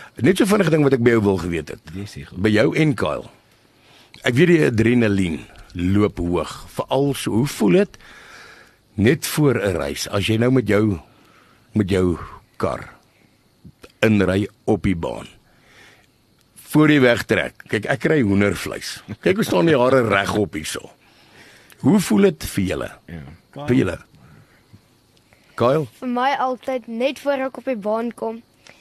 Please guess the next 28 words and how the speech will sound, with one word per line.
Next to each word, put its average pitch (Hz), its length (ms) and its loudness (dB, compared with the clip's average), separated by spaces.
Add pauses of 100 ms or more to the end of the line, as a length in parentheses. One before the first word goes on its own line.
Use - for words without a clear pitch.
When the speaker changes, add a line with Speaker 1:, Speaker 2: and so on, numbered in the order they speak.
(1160)
Speaker 3:
dan 247 180 -2
stres 294 580 -2
ek 226 240 -6
baie, 185 360 -6 (160)
heeltemal 226 560 -6
te 196 120 -10
veel. 180 240 -12 (380)
Maar 240 180 -2
net 302 240 -2
sodra 247 420 -2
daai 226 220 -2
groen 262 300 -4 (200)
vlag 220 260 -6 (100)
val, 196 220 -10 (480)
dan 214 120 -10
is - 80 -12
al 262 160 -2
daai 240 120 -2
stres 226 320 -6 (100)
weg. 185 300 -8 (480)
Speaker 1:
So 117 120 2
daai 123 140 4
hart 135 180 2
klop 139 160 2
vinnig 123 300 0
voor 101 180 0
die 85 80 -6
tyd. 62 220 -8